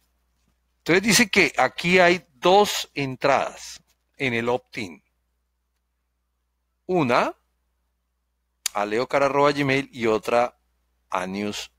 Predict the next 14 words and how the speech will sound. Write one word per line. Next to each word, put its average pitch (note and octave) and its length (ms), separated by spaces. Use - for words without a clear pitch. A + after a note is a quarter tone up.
arroba F2+ 340
pinestar. F2 500
Y D3 120
no E3+ 120
están A#3 300
confirmadas. G#3 1080
No B2+ 320
están E3 300
confirmadas. D#3 840
Entonces, F3+ 760
¿eso D3 220
qué D#3+ 140
quiere E3+ 200
decir? E3 440